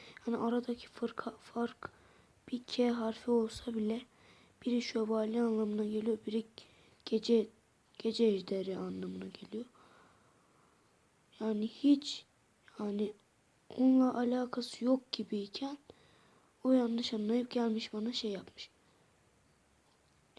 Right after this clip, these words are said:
Ya abi bilmiyorum küstüm diye mi artık nedense. O yüzden herhalde böyle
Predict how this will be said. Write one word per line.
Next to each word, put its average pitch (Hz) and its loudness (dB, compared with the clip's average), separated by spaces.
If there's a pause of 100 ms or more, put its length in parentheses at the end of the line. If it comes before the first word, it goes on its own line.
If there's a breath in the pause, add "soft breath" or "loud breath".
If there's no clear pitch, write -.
Ya 262 0
abi 247 0 (1000 loud breath)
bilmiyorum 277 6
küstüm 269 2
diye 240 6
mi 226 4
artık 220 -2
nedense. 247 -4 (1700 soft breath)
O 262 2
yüzden 226 2
herhalde 196 -4
böyle 190 -2